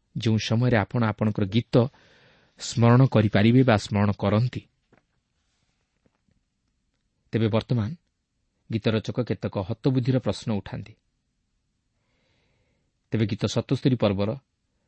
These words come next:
ସାତରୁ ନଅ ପଦରେ ଏହିପରି ଲେଖା ଅଛି, "ପ୍ରଭୁ କ'ଣ ସଦାକାଳ ପରିତ୍ୟାଗ କରିବେ? ସେ କ'ଣ ଆଉ ସୁପ୍ରସନ୍ନ ହେବେ ନାହିଁ? ତାହାଙ୍କ ଦୟା କ'ଣ ଚିରକାଳ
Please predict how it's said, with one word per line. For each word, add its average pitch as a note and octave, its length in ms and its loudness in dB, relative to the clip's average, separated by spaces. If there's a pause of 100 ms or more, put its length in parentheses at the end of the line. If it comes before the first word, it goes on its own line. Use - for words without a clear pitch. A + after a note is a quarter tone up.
(400)
ସାତରୁ A2+ 520 0 (680)
ନଅ A#2+ 180 2
ପଦରେ G#2 380 0 (520)
ଏହିପରି A#2 280 0
ଲେଖା G2+ 300 -4
ଅଛି, D3 200 -4 (2250)
"ପ୍ରଭୁ C#3 280 6
କ'ଣ G3 240 4
ସଦାକାଳ C3+ 540 2
ପରିତ୍ୟାଗ B2 420 0
କରିବେ? F3+ 340 -2 (1160)
ସେ - 220 2
କ'ଣ G3+ 220 4
ଆଉ F3+ 180 6
ସୁପ୍ରସନ୍ନ C#3 560 -2
ହେବେ G#2 260 0
ନାହିଁ? C#3+ 220 0 (1120)
ତାହାଙ୍କ F#3 220 2
ଦୟା A2+ 280 2
କ'ଣ F#3 220 0
ଚିରକାଳ B2+ 460 0